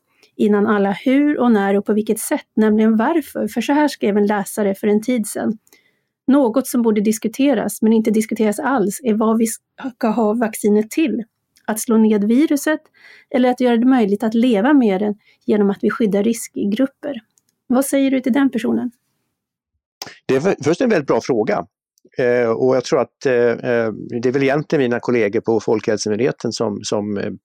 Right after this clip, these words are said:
Speaker 2: liksom, eh, ska svara på det. Men jag vet ju vad de säger, så att jag kan ju citera mina kollegor.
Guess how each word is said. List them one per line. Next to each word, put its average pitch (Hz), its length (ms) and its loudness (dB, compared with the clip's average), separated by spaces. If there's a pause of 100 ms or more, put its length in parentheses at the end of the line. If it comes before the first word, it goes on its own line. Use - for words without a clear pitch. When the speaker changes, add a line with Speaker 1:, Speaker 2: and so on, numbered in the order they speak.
(140)
Speaker 2:
liksom, 101 400 -6 (320)
eh, 76 60 -10 (380)
ska - 140 -6
svara 123 320 0
på 180 100 -2
det. 107 140 0
Men 107 100 -2
jag 120 180 0
vet 123 240 -2
ju 113 40 -2
vad 117 80 0
de 175 140 0
säger, - 300 -4
så - 120 -6
att - 120 -6
jag 120 120 -2
kan 127 140 -4
ju 123 200 0
citera 123 460 -2
mina 104 220 -2
kollegor. 120 380 -2